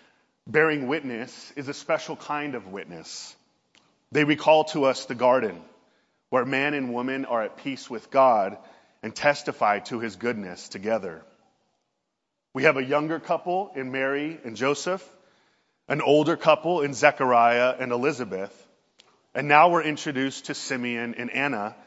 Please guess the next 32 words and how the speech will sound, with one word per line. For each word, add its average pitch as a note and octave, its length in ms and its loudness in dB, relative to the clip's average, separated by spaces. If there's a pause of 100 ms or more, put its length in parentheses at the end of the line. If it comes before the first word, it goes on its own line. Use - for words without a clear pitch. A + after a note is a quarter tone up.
(260)
who C3+ 100 -4
are C3 80 0
near B2+ 260 -4
the A#2 160 -8
end B2 140 -6
of G#2 100 -8
their A2 160 -2
life. G#2 560 -2 (960)
Together, C#3 460 2
they C#3 180 -2
represent B2+ 640 -4
humankind B2 880 -4
brought B2 300 2
to A#2+ 80 -12
maturity, A2 680 -4 (480)
and A2+ 100 -8
we B2+ 100 -2
have B2+ 140 2
much - 320 2
to - 120 -10
learn A#2+ 300 -2
about G#2+ 600 2
and G#2 200 -10
from A2 480 -6 (100)
them. G2 380 -8 (1500)
We're C#3 140 0
introduced D3+ 440 -2
to C#3 80 -8
Simeon C3+ 460 2
in A#2 100 0
verse B2 300 0
twenty-five. A#2 640 -2